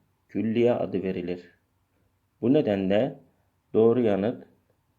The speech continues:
A şıkkıdır. Selçuklulara ait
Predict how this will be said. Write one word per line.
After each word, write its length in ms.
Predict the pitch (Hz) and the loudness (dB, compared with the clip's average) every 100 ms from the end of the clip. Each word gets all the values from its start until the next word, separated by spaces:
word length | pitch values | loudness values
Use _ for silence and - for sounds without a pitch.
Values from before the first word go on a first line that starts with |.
| _ _ _ _ _ _ _ _ _ _ _ - | _ _ _ _ _ _ _ _ _ _ _ 0
A 220 | 104 123 | 4 4
şıkkıdır. 680 | 123 95 - - - 90 - _ _ _ _ _ _ _ _ _ _ _ _ _ _ _ _ _ _ _ _ _ _ _ _ _ _ _ _ _ _ _ | 2 -10 -8 -6 -4 -4 -6 _ _ _ _ _ _ _ _ _ _ _ _ _ _ _ _ _ _ _ _ _ _ _ _ _ _ _ _ _ _ _
Selçuklulara 920 | - - 113 - 180 190 185 139 - | -10 -2 0 0 -4 -2 2 4 4
ait 340 | 101 98 101 | 6 6 4